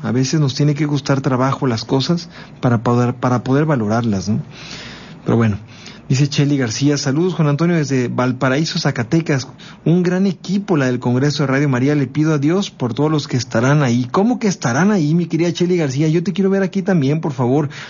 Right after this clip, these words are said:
Vente para acá tú también, Leti. Eh, Cari Padrón, gracias por el programa.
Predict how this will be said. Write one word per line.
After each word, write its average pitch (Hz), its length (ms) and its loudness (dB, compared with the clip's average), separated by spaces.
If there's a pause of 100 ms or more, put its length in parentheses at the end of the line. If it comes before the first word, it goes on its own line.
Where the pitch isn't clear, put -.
(160)
Vente 170 320 2
para 151 200 0
acá 156 120 -2
tú 156 140 -2
también, 139 340 2
Leti. 147 380 0 (560)
Eh, 120 460 4
Cari 156 260 2
Padrón, 131 480 2
gracias 143 280 -2
por 139 140 -2
el 110 60 -2
programa. 151 560 2